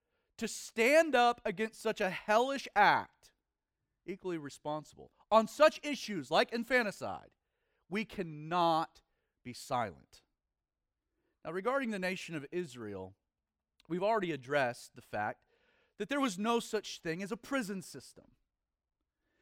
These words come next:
I-, instead of time being the tool to punish a perpetrator, God's presentation of justice in this nation he was crafting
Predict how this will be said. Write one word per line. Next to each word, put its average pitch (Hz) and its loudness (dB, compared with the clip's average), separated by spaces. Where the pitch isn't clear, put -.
I-, 277 -2
instead 254 4
of 202 2
time 185 0
being 220 0
the 202 -4
tool 214 -2
to 196 -10
punish 226 -2
a 185 -8
perpetrator, 139 -2
God's 285 2
presentation 208 -2
of 156 -6
justice - -4
in 214 2
this 226 0
nation 208 -4
he 247 -4
was 226 -4
crafting 202 2